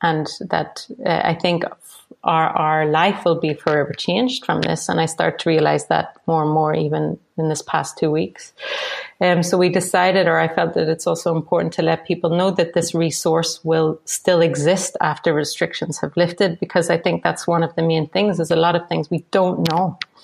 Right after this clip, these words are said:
We don't know how severe the funding cuts will be. We don't know when we're gonna sit in a theater again.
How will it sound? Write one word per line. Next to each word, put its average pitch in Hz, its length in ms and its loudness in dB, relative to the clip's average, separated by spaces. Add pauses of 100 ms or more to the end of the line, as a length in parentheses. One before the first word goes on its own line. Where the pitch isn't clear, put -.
(400)
We 185 80 2
don't 180 300 4
know 196 320 4
how 175 380 2
severe 175 500 0
the 165 80 -2
funding 165 420 -2
cuts 170 260 -6
will 170 120 -2
be. 170 160 0
We 160 100 0 (140)
don't 175 240 2
know 185 220 0
when 190 200 0
we're 175 140 0
gonna 175 200 0
sit 170 240 -2
in 165 120 0
a 170 100 -2
theater 165 320 0
again. 165 480 0